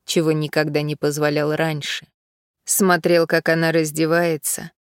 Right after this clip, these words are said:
обнажает идеального размера грудь, ни больше, ни меньше. Упругую,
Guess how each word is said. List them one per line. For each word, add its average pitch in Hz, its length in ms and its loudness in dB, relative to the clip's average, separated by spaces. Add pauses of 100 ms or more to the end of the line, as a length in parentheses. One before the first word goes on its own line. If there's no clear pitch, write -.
(300)
обнажает 185 760 2
идеального 160 640 2
размера 151 540 -2
грудь, 147 560 -6 (400)
ни 202 200 2
больше, 190 580 0 (220)
ни 175 200 2
меньше. 147 640 -6 (720)
Упругую, 175 840 2